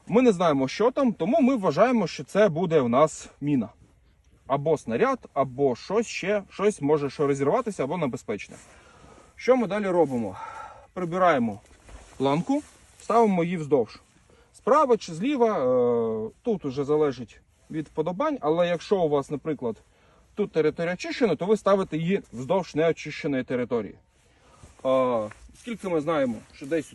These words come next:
тут у нас є якийсь сигнал, ми відступаємо, ну, фактично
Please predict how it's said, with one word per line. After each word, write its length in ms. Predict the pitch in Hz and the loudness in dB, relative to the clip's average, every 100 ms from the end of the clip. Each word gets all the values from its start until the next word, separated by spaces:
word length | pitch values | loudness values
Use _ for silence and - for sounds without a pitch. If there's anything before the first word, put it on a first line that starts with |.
| - | -16
тут 140 | 127 | -10
у 40 | 123 | -8
нас 260 | 104 - - - _ _ | -8 -10 -20 -20 _ _
є 260 | 127 131 120 | -10 -4 -2
якийсь 440 | 110 - 127 113 | -4 -4 -6 -6
сигнал, 420 | - 127 233 339 339 - - - | -8 -4 -2 -2 -6 -20 -16 -4
ми 160 | 269 | -2
відступаємо, 840 | 214 - 180 160 180 160 127 110 - _ _ _ _ - - | -2 -6 -12 -2 0 2 0 -4 -10 _ _ _ _ -20 -6
ну, 160 | 403 226 | -4 -2
фактично 600 | 180 - 226 - 143 | -4 -6 -6 -4 -6